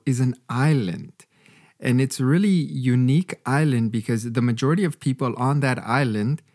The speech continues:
are bilingual. They speak English and French. But as soon as you leave the island of Montreal, then it's mostly French that is spoken. So if you're in the city of Montreal, bilingual,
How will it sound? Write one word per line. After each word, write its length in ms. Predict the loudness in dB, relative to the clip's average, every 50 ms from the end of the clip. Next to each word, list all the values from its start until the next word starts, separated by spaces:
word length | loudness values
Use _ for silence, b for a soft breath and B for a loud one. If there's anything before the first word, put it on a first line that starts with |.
| b b b b b b b b -4
are 280 | -2 0 0 0 -2
bilingual. 580 | 0 0 2 2 4 4 2 2 0 -4 -8 -12 _ _ -8
They 140 | -6 -6
speak 380 | -6 -6 -4 -4 -4 -4 -4 -4
English 460 | -2 -2 -2 0 0 -2 -2 -2 -6 -10 _ -2
and 240 | 0 0 0 0
French. 500 | -2 -4 -6 -6 -6 -6 -8 -14 -18 -20 _ b b b b b b b
But 100 | 0 0
as 120 | 0 0
soon 200 | 2 2 2 2
as 160 | 4 4 2 2
you 140 | 2 0
leave 460 | 0 0 0 0 2 2 2 2 2 2
the 160 | 0 0 0
island 400 | 0 0 2 2 4 2 2 0
of 80 | 0
Montreal, 640 | 0 0 0 0 -2 -2 -2 0 0 0 0 -2 -4 b b b b b b b b
then 500 | -10 -2 0 0 2 2 2 0 0 -4 _ _ _ _ _ _ _ _ _ _ _ _ _ _ -4
it's 240 | -4 -4 -2 0 0
mostly 520 | 0 2 2 2 2 0 -2 -2 -2 -4
French 420 | -4 -4 -4 -4 -4 -4 -4 -8 -8
that 120 | -8 -8 -6
is 140 | -6 -8 -10
spoken. 440 | -12 -12 -12 -14 -12 -14 -16 -18 -18 _ _ _ _ _ _ b b b b b b b b
So 540 | -12 -10 -6 -2 -2 0 0 0 -2 -4 -4
if 140 | -6 -8 -6
you're 160 | -4 -4 -2
in 140 | 0 0 0
the 80 | 0 0
city 240 | 0 2 2 2 2
of 260 | 2 0 -2 -2 -2
Montreal, 480 | 0 0 0 2 2 0 0 0 -2 -4
bilingual, 640 | -4 -2 0 2 2 4 2 2 2 2 0 -2